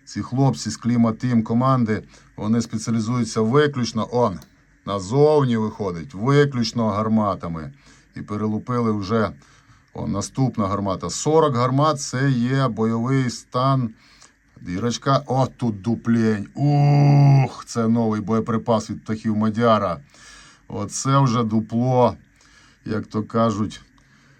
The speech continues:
на всю голову вбивче. Крила, так, докупи у кадрі. Вони тут ніхуя не літають. Чпок. О,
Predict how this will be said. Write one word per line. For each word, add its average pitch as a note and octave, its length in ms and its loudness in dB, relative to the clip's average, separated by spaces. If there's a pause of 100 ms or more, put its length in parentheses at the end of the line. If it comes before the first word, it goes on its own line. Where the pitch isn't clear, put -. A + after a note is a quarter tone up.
(140)
на A2 140 -2
всю A2 260 -2
голову A#2 320 2
вбивче. A2 460 -2 (800)
Крила, D3+ 560 2 (460)
так, - 360 0 (280)
докупи B2+ 760 -2 (140)
у B2 160 -10
кадрі. A2 540 0 (200)
Вони G#2+ 420 -4
тут - 320 -12 (680)
ніхуя A#2 560 0
не G2 120 -4
літають. F2+ 500 -2
Чпок. - 560 -8 (760)
О, D3+ 240 2